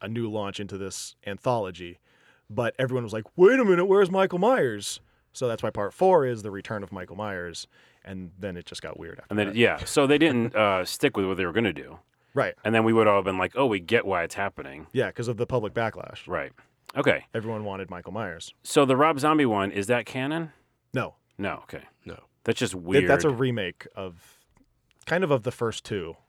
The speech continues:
Speaker 2: Okay. And there's a hospital in it?
Speaker 1: Yeah.
Speaker 2: Yeah. And now the new one they're making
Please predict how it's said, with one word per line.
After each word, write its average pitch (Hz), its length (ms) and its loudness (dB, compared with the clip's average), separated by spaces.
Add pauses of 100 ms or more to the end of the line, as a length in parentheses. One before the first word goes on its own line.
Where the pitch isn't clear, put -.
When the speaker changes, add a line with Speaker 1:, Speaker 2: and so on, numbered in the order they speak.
(240)
Speaker 2:
Okay. 92 260 -6 (560)
And 110 100 0
there's 107 80 0
a 104 40 -2
hospital 110 440 0
in 117 80 -4
it? 135 140 -8 (420)
Speaker 1:
Yeah. - 120 -6 (200)
Speaker 2:
Yeah. - 160 -8 (600)
And 113 80 0
now 120 80 6
the 110 100 6
new 160 240 6
one 180 140 8
they're 101 100 4
making 80 520 -8